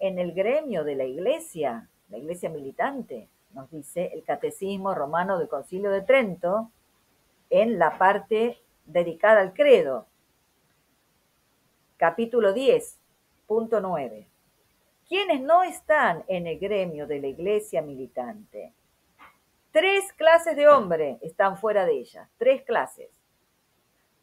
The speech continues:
Los infieles, los herejes y cismáticos, y por último los excomulgados. Repito, no están, están fuera de ella. ¿Quiénes?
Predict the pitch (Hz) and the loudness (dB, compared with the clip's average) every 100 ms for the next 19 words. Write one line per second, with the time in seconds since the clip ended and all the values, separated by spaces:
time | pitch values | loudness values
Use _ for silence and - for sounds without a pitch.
0 | - 190 269 277 - 277 277 - 294 247 | -6 4 4 4 -2 -10 -10 -6 2 2
1 | 160 123 - _ _ _ _ _ _ _ | 2 -2 -10 _ _ _ _ _ _ _
2 | _ _ - 202 247 240 - 233 240 294 | _ _ -4 4 6 4 4 8 10 8
3 | 349 339 330 320 - 190 180 165 180 254 | 4 -6 -8 -10 -12 -12 -12 -12 -2 0
4 | 285 247 233 233 233 277 _ _ _ _ | 0 -4 -4 0 0 -2 _ _ _ _
5 | _ - 262 226 220 240 269 - 285 262 | _ -8 -6 2 2 2 -2 -8 -8 -4
6 | 202 214 220 _ 247 269 - - 233 240 | 0 0 0 _ 0 0 -2 -8 -2 -2
7 | 233 180 123 107 113 - _ _ _ _ | -4 -6 -8 -10 -14 -18 _ _ _ _
8 | _ _ _ _ _ _ _ _ _ 214 | _ _ _ _ _ _ _ _ _ -6
9 | 226 170 - 131 - _ _ 185 254 302 | -6 -8 -8 -8 -10 _ _ -8 -4 -2
10 | 294 - 165 147 - - 247 247 175 143 | -4 -4 -4 -4 -6 -6 -6 0 0 0
11 | 123 - - 156 139 123 131 120 - _ | -4 -8 -6 -4 -4 -8 -8 -8 -14 _
12 | _ _ _ - 220 156 131 113 | _ _ _ 0 0 0 -8 -14